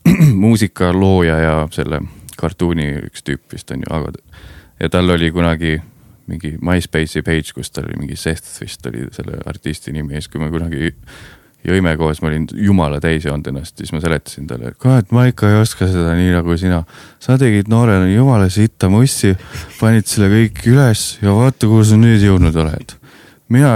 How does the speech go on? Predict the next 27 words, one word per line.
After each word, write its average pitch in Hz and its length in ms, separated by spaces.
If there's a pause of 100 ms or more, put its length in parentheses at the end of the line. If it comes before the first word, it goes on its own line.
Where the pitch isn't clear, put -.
(140)
jätsin 101 340
kõik 120 220
sahtlisse 127 640
ja 98 100
vaata, 104 380
mis 104 160
mina 107 240
<laughs> - 20
siit - 300
teen. - 380 (720)
Ehk 101 240
et 101 80
näed, 110 200 (320)
praegult 107 360
ka 98 180 (180)
siia 104 320
sõites 92 440 (560)
raadiost 87 360
tuli 82 300
mingisugune, 73 580 (160)
kes - 200
see - 100
on - 80
see, - 200 (120)
Kapa 80 380
Beibe 71 340
või - 240